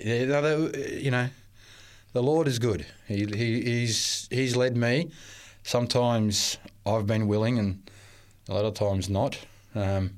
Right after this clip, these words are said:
but he has a way of, of teaching me and, and showing me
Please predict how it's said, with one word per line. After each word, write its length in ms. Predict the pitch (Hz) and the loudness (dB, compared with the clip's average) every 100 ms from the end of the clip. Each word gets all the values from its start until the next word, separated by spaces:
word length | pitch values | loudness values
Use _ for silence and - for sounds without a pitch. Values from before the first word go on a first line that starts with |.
| - - - - - - | -16 -20 -20 -20 -10 -2
but 100 | 107 | 0
he 60 | |
has 180 | 113 110 | 2 2
a 40 | 104 | 2
way 300 | 107 110 101 | 2 2 2
of, 260 | 90 - - | -2 -8 -6
of 160 | 107 - | -6 -2
teaching 360 | 110 107 107 | -2 0 0
me 120 | 98 | 0
and, 380 | 95 92 95 - - - - | 0 0 -4 -8 -20 -20 -6
and 120 | 101 | -2
showing 500 | 95 - 117 120 120 | 0 2 2 2 2
me 360 | 107 98 90 | 2 0 -2